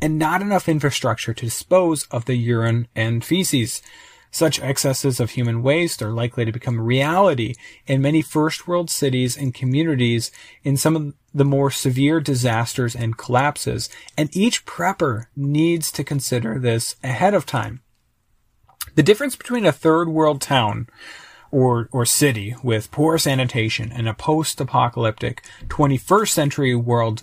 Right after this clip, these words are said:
first world city is that those in the third world have adapted to such conditions. Most modern first world cities, towns, and suburbs are ill prepared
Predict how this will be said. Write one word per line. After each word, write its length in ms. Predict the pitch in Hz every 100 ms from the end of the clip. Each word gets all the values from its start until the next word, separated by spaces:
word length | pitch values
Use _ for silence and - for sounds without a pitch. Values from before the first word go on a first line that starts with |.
| _
first 340 | - 165 -
world 220 | 143 117
city 320 | - 110 110 - - - _
is 180 | 156 151
that 180 | 151 151
those 260 | 185 226
in 80 | 226
the 100 | 190
third 400 | - 151 143 123
world 380 | 113 101 113 - - _ _ _ _
have 240 | - 156
adapted 760 | 156 135 156 160 156 - - - _ -
to 100 | 135
such 300 | - 120 -
conditions. 720 | 123 107 - - 131 - - _ - - -
Most 280 | - 202 -
modern 580 | 175 160 165 180 160 139 _
first 400 | - 165 156 -
world 240 | 143 127
cities, 520 | 117 - 127 123 120 -
towns, 420 | 127 113 117 117
and 80 | 117
suburbs 540 | 120 107 110 110 -
are 220 | - 143 -
ill 260 | 180 190 226
prepared 800 | - 170 - - 175 139 113